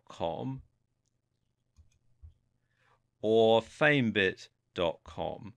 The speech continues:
and there are many more sites just like this. That's not how you land the really big sponsors, though. To get those, you simply wait for them to contact you, and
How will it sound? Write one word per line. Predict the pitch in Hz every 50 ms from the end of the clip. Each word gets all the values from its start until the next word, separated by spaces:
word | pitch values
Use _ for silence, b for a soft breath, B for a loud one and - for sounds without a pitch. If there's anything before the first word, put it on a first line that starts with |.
| _ _ _ b b b b b b _ -
and | 160 160 165 165 160 143 -
there | 175 143 135 131 127
are | 131 123
many | 123 143 151 151 143
more | 123 113 107 104 104
sites | - - - 92 87 92 85 - -
just | - - 82 73 73 76 -
like | - 113 104 101 101 -
this. | - 85 78 58 - - - - - _ _ _ _ _ _ _ _ _ _ _ _ _ _ _ _ _ _ _ _ _ _ _ _ _ _ _ _ _ b b b b b b b b b b b b b -
That's | - 214 220 214 - 233
not | 247 247 220 180
how | 190 208 196
you | 196 190 185 175
land | 160 165 165 165 165 165 156
the | 156 156 147
really | 139 135 131 139 160 160 160 147 127 117 107
big | 98 90 98 92 87 82
sponsors, | - - - - 90 82 78 - - 85 82 82 -
though. | - 82 - - - - 127 _ _ _ _ _ _ _ _ _ _ _ _ B B B B B B -
To | - 196 180
get | 165 220 226 226 202 143
those, | 165 160 156 151 156 147 135 -
you | 143 147 147 147
simply | 139 - - 175 160 151 139 135 143 143 143 139
wait | 139 131 123 120 160 175 160 127
for | - 135
them | 120 120 117 113
to | 110 117 107
contact | - - - 127 117 107 - 117 110 - - -
you, | - 117 110 110 113 - -
and | - 110 110 110 113 110